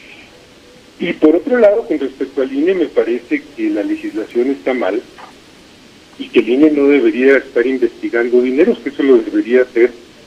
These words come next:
la Fiscalía General de la República, la Unidad de Inteligencia Financiera, la Secretaría de la Función Pública, en fin.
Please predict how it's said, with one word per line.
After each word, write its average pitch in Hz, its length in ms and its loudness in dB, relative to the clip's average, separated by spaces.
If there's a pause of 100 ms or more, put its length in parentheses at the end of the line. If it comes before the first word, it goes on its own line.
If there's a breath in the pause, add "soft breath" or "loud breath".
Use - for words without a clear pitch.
(420)
la 107 240 4
Fiscalía 123 560 0
General 113 420 0
de 123 80 0
la 120 120 2
República, 131 680 -2
la 104 140 -4
Unidad 117 340 -2
de 117 60 -2
Inteligencia 113 600 -6
Financiera, 123 640 0
la 120 120 0
Secretaría 113 480 -6
de 110 100 -2
la 107 100 -4
Función 104 320 -8 (100)
Pública, 151 280 -4
en 117 80 0
fin. 190 180 -4